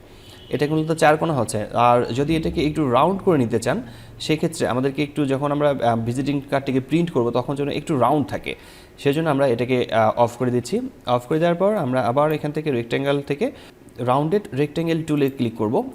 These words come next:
এবং রাউন্ডেড রেক্ট্যাঙ্গেল টুলে, আহ, সিলেক্ট করে নেওয়ার পর, ক্লিক করে নেওয়ার পর আমরা এখান থেকে রেডিয়াস একটু খেয়াল রাখবেন যে রেডিয়াসটি এখানে আছে থার্টি,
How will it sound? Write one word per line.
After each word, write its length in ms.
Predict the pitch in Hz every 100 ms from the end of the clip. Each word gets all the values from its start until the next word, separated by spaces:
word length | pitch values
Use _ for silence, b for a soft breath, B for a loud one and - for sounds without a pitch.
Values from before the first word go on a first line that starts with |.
| -
এবং 180 | 120 113
রাউন্ডেড 380 | 135 160 190
রেক্ট্যাঙ্গেল 420 | 185 180 185 185 180
টুলে, 360 | 190 185 185 - -
আহ, 100 | 117
সিলেক্ট 340 | - 165 160
করে 120 | 160
নেওয়ার 180 | 147 139
পর, 160 | 160 240 -
ক্লিক 200 | 143 135
করে 120 | 131
নেওয়ার 160 | 127 117
পর 160 | 226 302 B B B B B -
আমরা 260 | 143 170 160
এখান 240 | 160 180
থেকে 160 | 180 165 123
রেডিয়াস 540 | 143 160 196 202 - -
একটু 180 | 147 156
খেয়াল 200 | 151 117
রাখবেন 300 | 107 98 92 - - -
যে 180 | 110 117
রেডিয়াসটি 500 | 135 147 170 175 170
এখানে 240 | 170 165
আছে 200 | 160 165 170
থার্টি, 380 | - 139 135